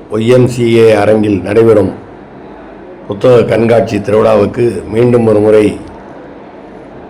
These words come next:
விஜயம் செய்தேன். அங்கு மணிமேகலை பிரசுரம் ஸ்டாலில் எழுத்தாளரும்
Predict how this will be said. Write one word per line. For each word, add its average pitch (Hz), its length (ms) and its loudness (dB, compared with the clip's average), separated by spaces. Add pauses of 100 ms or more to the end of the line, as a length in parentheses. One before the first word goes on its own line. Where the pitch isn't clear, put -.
(760)
விஜயம் 110 400 -2
செய்தேன். 101 480 -2 (1080)
அங்கு 110 240 0 (280)
மணிமேகலை 110 540 2
பிரசுரம் 101 500 -2
ஸ்டாலில் 101 440 -4 (1040)
எழுத்தாளரும் 110 760 0